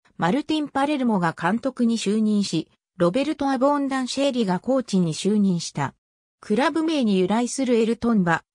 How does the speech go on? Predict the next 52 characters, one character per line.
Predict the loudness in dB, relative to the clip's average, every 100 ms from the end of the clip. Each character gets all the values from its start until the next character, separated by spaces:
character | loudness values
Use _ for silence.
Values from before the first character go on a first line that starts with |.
| _
ま | -4 -2
た | 0
は | 0 -2 -4 _ -4
ボ | 0
デ | 2
ゲ | 2 0
ー | 0
ロ | 0
と | 0
い | 0 0
う | 0
愛 | -2 -2
称 | 0 0 2 2
を | 2
持 | 0 -2
つ。 | -6 -10 _ _ _ _ _
ボ | 0 2
デ | 2
ゲ | 0 0
ー | 0
ロ | 0
と | 0
い | 0
う | 0
愛 | -2 -2
称 | -2 0 2
は、 | 0 -2 _ -2
前 | 0 0
身 | -2 -6 -4
ク | 0
ラ | 0
ブ | 2
の | 0
一 | 0 -4 -6
つ | -4 -2
で | 0
あ | 0
る | 0
デ |
ィ | 0 0
ー |
ビ | 0 0
ー | 0
ア |
ン | 0
ト | 0 0
ニ | 0
オ・ | -2
ト | 0
ン | 2
バ | 2 0
が | -2